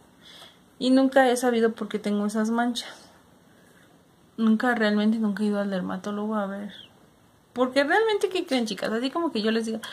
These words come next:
"Ay, no inventen, estoy así como que manchada de mi cara y de que me preocupa". No, no me preocupa. Pero sí siento, pues, eso es una diferencia, porque así como que estas manchas se ven medio chistosas.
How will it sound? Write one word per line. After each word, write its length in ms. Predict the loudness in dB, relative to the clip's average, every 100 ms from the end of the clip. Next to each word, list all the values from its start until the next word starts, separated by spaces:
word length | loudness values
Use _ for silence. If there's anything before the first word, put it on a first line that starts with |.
| -14 -16 -10
"Ay, 280 | -4 0 2
no 80 | 2
inventen, 460 | 2 2 0 0
estoy 260 | -2 -4 -4
así 200 | -4 -6
como 220 | -2 -2
que 100 | -2
manchada 360 | -4 -2 0 0
de 120 | 2
mi 160 | 0 0
cara 300 | 0 2 2
y 80 |
de 80 | -2
que 120 | -4
me 140 | -4 -4
preocupa". 440 | -6 -12 -6 -6
No, 160 | -4 -4
no 120 | -4
me 140 | -4 -6
preocupa. 380 | -8 -14 -16 -18 _ _ _ _ _ _ -20 -18 -2
Pero 260 | 4 4
sí 500 | 4 2 2 2 0
siento, 500 | -2 0 0 2 -2
pues, 160 | -4 -4
eso 320 | -2 0 -2
es 120 | 0
una 180 | 0 0
diferencia, 580 | 0 -2 0 0 0 -4
porque 200 | -6 -8
así 140 | -8
como 240 | -8 -8 -10
que 80 | -16 _ _ _ _ _ _ _ _ _ _ _ _ _
estas 260 | -12 -4 -2
manchas 320 | 0 -2 -4
se 100 | -4
ven 140 | -2
medio 240 | -2 -4 -8
chistosas. 480 | -10 -12 -10 -10